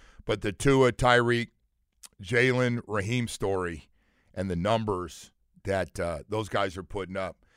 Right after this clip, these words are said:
And the guy nobody talks about is Raheem. Fifteen touchdowns. I know everybody's caught on what McCaffrey's doing, and, and I get McCaffrey's a great story, and hell, I don't know, forty-niners might be the best team in football.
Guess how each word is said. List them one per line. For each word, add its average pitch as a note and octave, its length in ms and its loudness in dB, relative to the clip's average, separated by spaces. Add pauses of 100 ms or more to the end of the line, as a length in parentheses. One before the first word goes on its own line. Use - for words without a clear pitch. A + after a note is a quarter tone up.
(260)
And A#2+ 100 -8
the B2+ 40 0
guy F3+ 160 12
nobody G3 300 8
talks G3+ 300 10
about D#3+ 200 8
is - 60 -4
Raheem. C#3+ 380 2 (500)
Fifteen F#3+ 460 6
touchdowns. C3 760 0 (420)
I D3 80 4
know F#3 160 10
everybody's F3+ 540 10
caught F#3 280 10
on D#3 100 6
what D#3 140 6
McCaffrey's D#3 680 4
doing, F3 360 6
and, C3 240 0
and C#3 120 4
I D3+ 120 6
get C#3+ 220 4
McCaffrey's C#3+ 580 2
a B2+ 40 2
great C#3 280 4
story, D3+ 420 4
and A2+ 140 -4
hell, B2+ 260 2
I B2+ 100 6
don't B2 140 2
know, G#2 140 -2
forty-niners B2 600 0
might B2 200 0
be A2 100 -4
the G#2+ 80 -2
best A2+ 240 2
team A#2 220 -2
in G#2 80 -4
football. A2+ 560 2